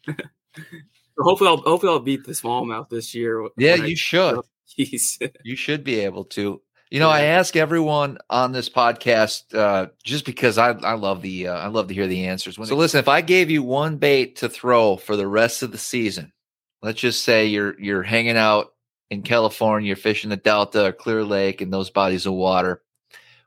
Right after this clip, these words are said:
Speaker 2: what bait would you choose if that's the only bait you could use? What would that be?
Speaker 1: I'd probably have to go with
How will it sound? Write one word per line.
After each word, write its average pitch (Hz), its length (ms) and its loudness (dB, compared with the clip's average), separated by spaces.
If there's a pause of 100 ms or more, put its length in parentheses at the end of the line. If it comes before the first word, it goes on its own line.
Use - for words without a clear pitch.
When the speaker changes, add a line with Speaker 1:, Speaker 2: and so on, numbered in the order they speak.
(160)
Speaker 2:
what 135 540 0
bait 127 460 4 (800)
would 107 240 -2
you 104 80 -6
choose 101 720 0 (500)
if - 140 -10
that's 110 220 2
the 107 120 2
only 110 220 2
bait 101 280 2
you 98 140 -2
could 92 200 -6
use? 82 500 -8
What 92 280 -2
would 90 160 -4
that 82 260 -6
be? - 240 -18 (180)
Speaker 1:
I'd 123 160 0
probably 160 480 4
have 127 280 2
to 123 100 0
go 113 760 2 (420)
with 110 640 -2